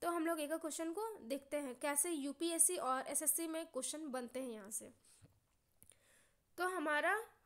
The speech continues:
फर्स्ट क्वेश्चन है, देखिए हम लोग गुलाम वंश स्टार्ट कर रहे हैं। गुलाम वंश का स्टार्टिंग हुआ था, अ, बारह सौ छः में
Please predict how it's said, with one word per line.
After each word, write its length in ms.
फर्स्ट 360
क्वेश्चन 360
है, 280
देखिए 260
हम 120
लोग 280
गुलाम 400
वंश 220
स्टार्ट 420
कर 140
रहे 100
हैं। 100
गुलाम 360
वंश 260
का 160
स्टार्टिंग 520
हुआ 120
था, 140
अ, 540
बारह 360
सौ 140
छः 360
में 220